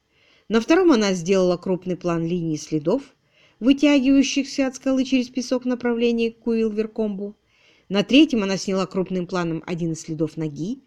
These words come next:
установив камеру на шестифутовой отметке и держа её на вытянутой руке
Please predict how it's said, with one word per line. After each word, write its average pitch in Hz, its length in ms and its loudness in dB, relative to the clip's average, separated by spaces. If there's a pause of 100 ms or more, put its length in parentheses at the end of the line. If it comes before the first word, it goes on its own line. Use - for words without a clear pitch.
(560)
установив 196 500 -4
камеру 180 420 0
на 180 180 -6
шестифутовой 160 760 -6
отметке 160 460 -4
и - 140 -4
держа 156 460 -6
её 220 200 -2
на 220 120 -4
вытянутой 165 520 -6
руке 143 440 -6